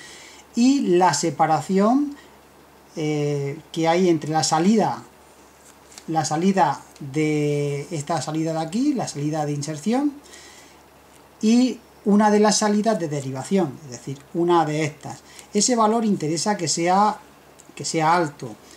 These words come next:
En definitiva, lo que estamos midiendo ahí es la separación de salidas.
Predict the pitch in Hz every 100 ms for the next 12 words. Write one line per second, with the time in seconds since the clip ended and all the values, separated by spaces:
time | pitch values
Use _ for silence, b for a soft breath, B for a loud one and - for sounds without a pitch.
0 | B B B - - 165 147 147 156 156
1 | 185 208 190 160 190 196 196 190 190 180
2 | 185 196 190 185 143 151 147 147 147 185
3 | 202 226 220 - 139 147 147 139 156 127
4 | 104 -